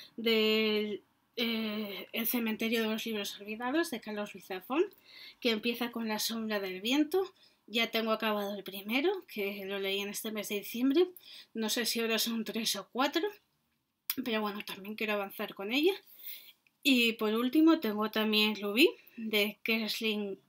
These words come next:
Kerstin Gier, que es una saga, una trilogía. Acabé el libro este mes de diciembre, el primero, y quiero acabar también la saga este año.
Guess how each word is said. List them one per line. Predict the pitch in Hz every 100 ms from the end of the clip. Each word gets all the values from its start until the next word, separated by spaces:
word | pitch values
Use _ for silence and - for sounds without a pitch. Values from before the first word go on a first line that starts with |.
| 220
Kerstin | 240 226 - - 233 208 - - - - - -
Gier, | 247 294 392 392
que | 214
es | -
una | 226 220
saga, | 214 220 214 202 202 208 - _ -
una | 226 226
trilogía. | - 202 196 - 269 339 - - - - - -
Acabé | 240 220 208 208 208 214 208
el | 202 190 190
libro | 208 190
este | 196 - 196
mes | 202 202
de | 190
diciembre, | 185 - 269 320 320
el | 240
primero, | 190 214 262 330 339 -
y | 226
quiero | - 220 220
acabar | 226 226 220 202 - - - _
también | 214 208 202 196
la | 196
saga | 220 226
este | 226 -
año. | 180 160 -